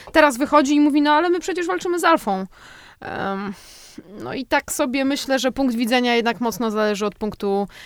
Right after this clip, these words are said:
siedzenia. Jak jest dobrze, to, to jest dobrze, a jak jest źle, to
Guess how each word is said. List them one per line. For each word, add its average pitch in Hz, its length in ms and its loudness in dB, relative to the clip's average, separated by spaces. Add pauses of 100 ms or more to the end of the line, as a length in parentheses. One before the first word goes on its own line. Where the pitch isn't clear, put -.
(120)
siedzenia. 208 480 0
Jak 254 200 0
jest 302 140 0
dobrze, 285 420 2
to, 233 500 0
to 247 100 -2
jest 220 180 -2
dobrze, 285 380 4
a 240 300 6
jak 240 200 0
jest 233 140 -2
źle, 247 220 0
to 240 120 -2